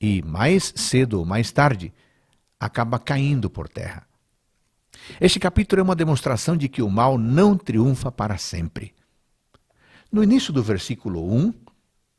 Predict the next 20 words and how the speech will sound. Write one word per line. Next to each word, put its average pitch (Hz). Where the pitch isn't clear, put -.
percebe-se 190
que -
o 123
texto 185
fala 151
sobre 123
uma 139
sentença 135
contra 147
Tiro. 117
Essa 254
cidade 113
era 196
conhecida 120
por 95
sua 98
beleza 90
e -
riqueza. 90
Contudo, 104